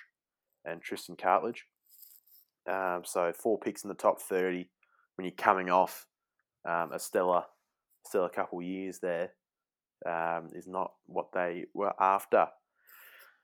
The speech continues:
Um, that's about it for me, uh, as far as two thousand two goes. Um, we've gotten through this one a bit quicker today. I think that's probably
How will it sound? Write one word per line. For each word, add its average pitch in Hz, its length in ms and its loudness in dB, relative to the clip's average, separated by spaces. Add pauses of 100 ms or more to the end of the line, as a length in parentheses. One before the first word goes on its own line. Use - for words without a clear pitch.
(200)
Um, 151 220 12
that's 214 160 6
about 185 220 12
it 196 140 12
for 190 80 2
me, 170 300 8 (100)
uh, 151 140 8
as 143 80 0
far 151 180 10
as - 80 -6
two 160 140 6
thousand 131 260 6
two 143 220 2
goes. 135 600 4 (280)
Um, 110 460 -2 (840)
we've 117 140 -4
gotten 135 220 8
through 131 140 6
this 120 160 4
one 113 100 0
a 107 40 -4
bit - 160 -4
quicker - 260 -2
today. 107 400 4 (180)
I 107 100 4
think 110 200 -6
that's 101 260 2
probably 104 340 -2